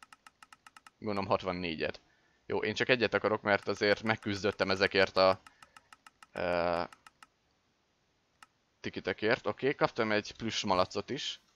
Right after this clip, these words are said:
Nagyon király. Tehát tök jó, hogy van valami kis célja is ennek. Nem, már még alapból az is király, hogy tudsz játszani ilyenekkel a Minecraftban,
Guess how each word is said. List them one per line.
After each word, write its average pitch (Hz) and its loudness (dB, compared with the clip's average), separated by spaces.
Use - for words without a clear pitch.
Nagyon 92 -8
király. 107 4
Tehát - -8
tök - -4
jó, 123 6
hogy 110 2
van 120 4
valami 104 4
kis - -8
célja 101 2
is 90 0
ennek. 101 0
Nem, 131 -2
már 117 2
még 127 0
alapból 123 8
az 113 4
is 107 -2
király, 104 6
hogy 107 0
tudsz 110 -8
játszani 101 4
ilyenekkel 92 4
a 92 2
Minecraftban, 98 2